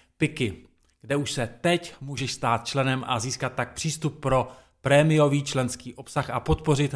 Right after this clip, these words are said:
naši tvorbu pro běžeckou komunitu.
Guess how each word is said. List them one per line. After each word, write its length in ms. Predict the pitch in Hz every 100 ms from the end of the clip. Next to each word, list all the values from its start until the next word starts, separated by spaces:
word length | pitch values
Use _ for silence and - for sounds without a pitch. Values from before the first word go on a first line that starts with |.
| 120
naši 380 | 127 - 127 123 - - _
tvorbu 520 | - 135 147 123 147
pro 480 | 139 139 135 135 120 - - -
běžeckou 760 | 113 143 139 139 - 131 127
komunitu. 540 | 123 131 127 120 -